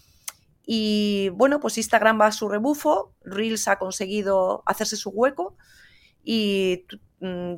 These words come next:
YouTube hoy empieza a pagar también a, a los que subimos vídeos a Reels, ¿no? Entonces, bueno, pues yo creo que todavía el vídeo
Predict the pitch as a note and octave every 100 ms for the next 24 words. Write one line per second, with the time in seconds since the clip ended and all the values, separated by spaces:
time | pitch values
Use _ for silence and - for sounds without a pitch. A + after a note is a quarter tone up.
0 | E3+ E3+ G3 - B3+ - G#3+ C4 A#3+ G3
1 | F#3+ G3+ F#3+ F#3 G3 - F3 F#3 F3+ E3
2 | - - F3 E3+ - F#3 F3 F#3+ F3+ E3+
3 | F3 D#3+ E3 D#3 D#3+ C4+ - - G#3 D#4+
4 | _ _ _ _ _ _ _ - E3+ F#3
5 | F3+ F3 - E3+ E3 D#3+ E3 G3 A#3+ D4+
6 | _ - - - - _ - F#3+ F#3 G#3
7 | G#3+ A3+ G#3+ F3 E3+ G3+ G#3 G3+ F#3+ F#3
8 | F#3+ F3+ F3+ F3